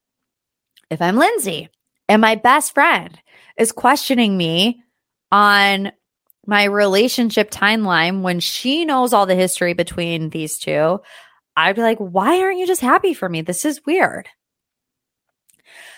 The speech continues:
Maybe it was quicker than some people would have expected, but you have to remember, Lindsay's thirty-six, Carl is thirty-seven, and they've known each other for a very long time.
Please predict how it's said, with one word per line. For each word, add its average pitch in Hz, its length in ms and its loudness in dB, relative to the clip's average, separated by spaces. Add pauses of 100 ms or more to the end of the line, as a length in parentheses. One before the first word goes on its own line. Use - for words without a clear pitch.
(220)
Maybe 254 380 4
it 311 60 4
was 294 140 4
quicker 269 340 2
than 240 160 2
some 233 160 0
people 233 260 2
would 214 140 6
have 196 340 2
expected, 175 640 0
but 226 200 2
you 262 100 0
have 311 180 4
to - 140 -2
remember, 370 360 2
Lindsay's 302 460 0
thirty-six, 370 720 2
Carl 262 440 4
is 427 180 0
thirty-seven, 233 640 2
and 190 160 -2
they've 226 200 2
known 254 180 2
each 381 220 -2
other 247 200 4
for 247 280 4
a 226 180 6
very 208 640 0
long 220 600 2
time. 190 520 0